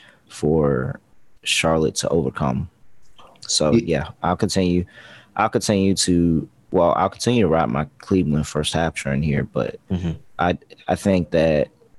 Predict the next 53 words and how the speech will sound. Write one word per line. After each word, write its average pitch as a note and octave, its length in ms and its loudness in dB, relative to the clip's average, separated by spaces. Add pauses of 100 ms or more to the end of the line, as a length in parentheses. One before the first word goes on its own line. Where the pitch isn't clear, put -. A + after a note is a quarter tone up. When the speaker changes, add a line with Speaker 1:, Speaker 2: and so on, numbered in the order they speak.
(300)
Speaker 1:
an G2 180 2
over, F2 760 0
if G2+ 160 2
I A2+ 80 2
had A2 180 0
to - 60 -8
play F2 220 0
something, D2 420 -2
an D#2 80 2
over E2+ 340 2
is C2 140 0
probably D#2+ 520 -2
where C2 140 0
I C#2 80 0
would - 140 -4
lean. E2+ 320 -4 (800)
Speaker 2:
Yeah, A#2+ 300 6
I'd C3+ 140 4
lean A#2 180 6
that F#2+ 220 2
way F2+ 180 4
as E2 320 0
well. F2 360 4
Um, E2+ 500 2 (180)
the - 60 -12
first C3 240 0
game, A#2 180 2
one A#2 160 2
thirteen, A2 380 0
one G2+ 200 0
ten, G2+ 200 0
and F#2 80 0
the F2 60 -2
second F#2+ 340 -4
one F2+ 200 2
was E2+ 220 0
one F2 140 2
oh E2 100 2
two, F2+ 280 0
one E2+ 180 2
oh D2+ 80 0
one. D#2+ 400 0
But, D#2 400 0
um, D#2+ 360 2 (640)
I, - 340 2
I G#2+ 60 2
think A#2 240 0
that G2 220 2
this G2+ 200 0
is F#2+ 80 2
a F2+ 220 2
game F2+ 420 0
where E2+ 680 0